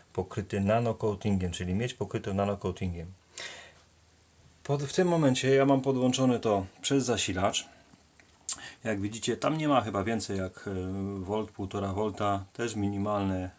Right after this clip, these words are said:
amperaż. E, to wszystko jest podłączone, tak jak powiedziałem, do działającej cewki. I też,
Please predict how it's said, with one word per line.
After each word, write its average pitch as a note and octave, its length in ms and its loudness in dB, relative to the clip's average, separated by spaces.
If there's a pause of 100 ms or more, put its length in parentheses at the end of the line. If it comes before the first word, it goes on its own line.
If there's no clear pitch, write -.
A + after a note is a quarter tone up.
(180)
amperaż. G#2 600 -4 (840)
E, G2 760 0
to C3+ 160 0
wszystko B2 420 -4
jest G#2+ 120 -6
podłączone, G#2 540 -4
tak G#2 120 -4
jak F#2+ 80 -6
powiedziałem, F#2 500 -2
do G2 160 -2
działającej G2 800 0 (260)
cewki. A2 500 -2 (640)
I F3+ 160 -4
też, D#3+ 460 0